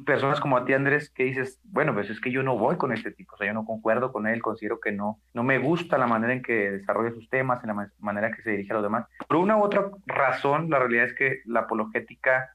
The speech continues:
tiende a ser un tanto incoherente en ese sentido, ¿no? Porque el debate, la heurística, es justamente eso, la contienda.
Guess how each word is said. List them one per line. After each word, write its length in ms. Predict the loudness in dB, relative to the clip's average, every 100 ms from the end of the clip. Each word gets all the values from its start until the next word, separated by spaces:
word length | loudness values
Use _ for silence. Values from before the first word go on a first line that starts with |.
| _
tiende 220 | 0 2
a 60 | 2
ser 140 | 2
un 80 | 2
tanto 260 | 0 0 -2
incoherente 520 | 0 2 2 0 -2
en 80 | -6
ese 100 | -8
sentido, 420 | -10 -10 -10 -8
¿no? 180 | -8 -10
Porque 400 | -10 -6 -6 -6 _ _ _
el 180 | -2 0
debate, 640 | 2 2 2 2 0 -2 -6 -6
la 200 | -2 0
heurística, 720 | 0 -2 -4 -2 0 0 -4 _
es 80 | -14
justamente 680 | -10 -8 -2 0 0 0 0
eso, 160 | 2 2
la 140 | 2
contienda. 640 | 0 -2 -2 -2 -2 -4